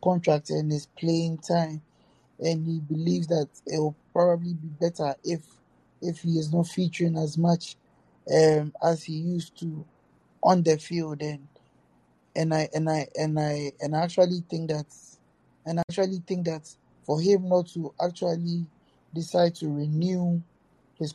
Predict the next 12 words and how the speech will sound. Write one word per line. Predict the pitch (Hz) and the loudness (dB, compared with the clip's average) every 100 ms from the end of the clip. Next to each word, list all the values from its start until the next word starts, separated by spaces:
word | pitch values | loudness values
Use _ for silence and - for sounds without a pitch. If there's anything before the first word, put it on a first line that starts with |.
| - | 0
contract | 185 175 160 151 - | 0 2 2 0 -2
with | 156 143 151 | -4 -4 -4
Manchester | 160 165 156 170 | -6 -6 -4 -4
City | 165 160 151 156 156 - _ _ _ _ _ _ - | -4 -10 -10 -8 -8 -10 _ _ _ _ _ _ 6
once | 160 175 170 | 8 8 2
again | 156 160 151 | -2 0 0
at | 147 | 0
the | 156 | -2
end | 160 156 | -2 -2
of | 147 | -2
the | 147 | -4
season | 143 170 156 151 | -4 -8 -6 -8